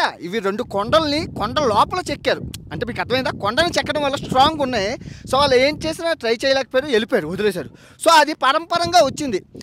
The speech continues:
ఈ విగ్రహాలు మంచివి కాదు, so ఇవి మనల్ని నాశనం చేస్తున్నాయి అని ఒక పుకారు. దానికి తోడు మన మతమే, ఇస్లామిక్ మతమే పాతదై ఉండాలి, ఏ, బౌద్ధ మతం పురాతనం కాకూడదు,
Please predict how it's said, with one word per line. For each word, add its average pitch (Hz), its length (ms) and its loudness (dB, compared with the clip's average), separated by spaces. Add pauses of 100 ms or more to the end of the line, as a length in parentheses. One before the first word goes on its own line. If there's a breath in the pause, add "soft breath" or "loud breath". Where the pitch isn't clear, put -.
(100)
ఈ 240 80 -2
విగ్రహాలు 269 460 4
మంచివి 220 320 -4
కాదు, 208 360 4 (440 soft breath)
so 262 60 6
ఇవి 254 220 0
మనల్ని 214 380 -2
నాశనం 202 340 0
చేస్తున్నాయి 202 640 -2 (280 loud breath)
అని 277 160 4
ఒక 269 180 2
పుకారు. 202 580 0
దానికి 262 280 0
తోడు 294 380 -4
మన 202 140 -4
మతమే, 226 400 -4 (160)
ఇస్లామిక్ 220 400 -6
మతమే 208 240 -10
పాతదై 190 480 -8
ఉండాలి, 180 380 -2 (500 loud breath)
ఏ, 269 40 4
బౌద్ధ 190 280 0
మతం 214 500 -4 (100)
పురాతనం 202 400 -4
కాకూడదు, 190 640 -2